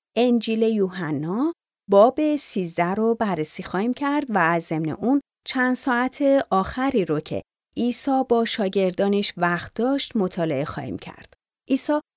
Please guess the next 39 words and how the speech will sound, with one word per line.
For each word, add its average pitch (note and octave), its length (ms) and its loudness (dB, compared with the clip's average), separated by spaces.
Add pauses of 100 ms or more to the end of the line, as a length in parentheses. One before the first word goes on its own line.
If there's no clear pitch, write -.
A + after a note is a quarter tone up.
(140)
مطالب B3+ 580 2
زیادی G#3 500 0
داشت C#4 320 -4
که D4 160 0 (300)
اون B3+ 160 4
روز C4 220 0
می‌خواست A#3 440 -2
به A3 100 -2
شاگردانش F#3 960 -2
یاد A3 300 2
بده D3+ 300 -4 (300)
و F3 40 2
امروز E3+ 440 -2
هم D#4 220 -2 (280)
می‌خواد C#4+ 420 0
به B3+ 140 6
ما C4+ 220 4
تعلیم D#3 540 -2
بده. D#3 260 -8 (300)
پس C4+ 220 -2
دعای B3+ 220 4
ما A#3+ 100 2
اینه G#3 220 0
که D4+ 200 -4 (240)
خدا G3+ 440 -4
گوش‌های F#3+ 840 -4
روحانی F3+ 500 -4
شما F3 380 -2
رو A3 200 0 (360)
باز F3+ 340 2
کنه D4+ 400 -2 (260)
تا D#4 100 0
اون D#4 180 6
چه D#4 200 0
رو D4 220 4 (340)
او E4 220 8
می‌خواد G3+ 440 2
تعلیم D#3 520 -6
بده G3+ 520 -6